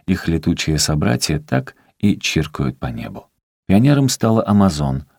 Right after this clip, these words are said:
объявившая ещё в две тысячи шестнадцатом году о перспективах программы Prime Air — доставки заказов дронами в пределах получаса. И мгновенно, будто только и ждали отмашки,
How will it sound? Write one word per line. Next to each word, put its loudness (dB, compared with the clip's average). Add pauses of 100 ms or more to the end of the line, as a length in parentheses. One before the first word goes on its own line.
объявившая 2
ещё -2
в -6
две -2
тысячи -4
шестнадцатом -4
году 0 (280)
о -2
перспективах -2
программы 0
Prime -2
Air — -6 (560)
доставки -2
заказов -2
дронами 0
в -6
пределах -2
получаса. -6 (300)
И 2
мгновенно, 4
будто -2 (160)
только 0
и -2
ждали -2
отмашки, -6